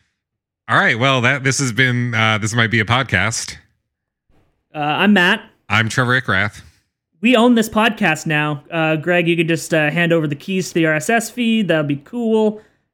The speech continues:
Speaker 2: Um, you are being annexed from both Canada and from L A.
Speaker 1: Yes, this is the beginning of the Giants' confirmed superiority.
Speaker 2: Yeah, uh, w-, w-, you're being absorbed, <laughs> uh, by the Borg.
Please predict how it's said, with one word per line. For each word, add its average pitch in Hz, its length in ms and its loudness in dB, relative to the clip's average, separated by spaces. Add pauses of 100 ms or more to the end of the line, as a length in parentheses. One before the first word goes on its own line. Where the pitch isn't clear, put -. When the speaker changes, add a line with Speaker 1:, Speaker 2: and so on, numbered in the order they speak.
(100)
Speaker 2:
Um, 151 420 -4
you 175 160 -2
are 165 140 2
being 151 360 -4
annexed 190 720 -4 (1120)
from 160 260 -2
both 170 280 0
Canada 175 480 0
and 160 460 -4 (220)
from 147 360 -4
L 127 220 -10
A. 85 240 -12
Speaker 1:
Yes, 107 260 0
this 113 160 0
is 107 100 -2
the 107 120 2
beginning 98 300 0
of 92 60 -4
the 92 80 0
Giants' 98 360 0
confirmed 90 420 0
superiority. 87 840 -2 (1080)
Speaker 2:
Yeah, - 140 -14 (260)
uh, 151 180 -4
w-, 147 320 -12
w-, 175 220 -6
you're 185 160 4
being 196 260 2
absorbed, 156 520 2 (120)
<laughs> - 120 -4
uh, 160 280 0
by 151 280 -2
the 160 60 -2
Borg. 147 500 -2